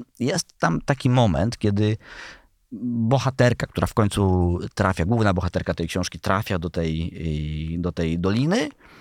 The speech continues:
która jeszcze próbuje ratować ten stary świat. Trafia ona tam, powiedzmy, trochę przypadkiem. Sama znajduje tę dolinę, a nikt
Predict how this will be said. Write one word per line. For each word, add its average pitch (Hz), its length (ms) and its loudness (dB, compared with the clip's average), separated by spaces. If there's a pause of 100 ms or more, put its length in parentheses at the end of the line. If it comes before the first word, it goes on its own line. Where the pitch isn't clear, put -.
(560)
która 147 240 2
jeszcze 180 380 2
próbuje 151 340 2
ratować 139 360 4
ten 123 140 2
stary 117 260 2
świat. 87 420 2
Trafia - 260 2
ona 113 120 4
tam, 104 400 2
powiedzmy, 101 360 0
trochę 113 260 0
przypadkiem. - 600 -2 (1080)
Sama 120 300 4
znajduje 101 420 2
tę - 100 -4
dolinę, 87 460 2
a 73 40 -2
nikt - 460 -2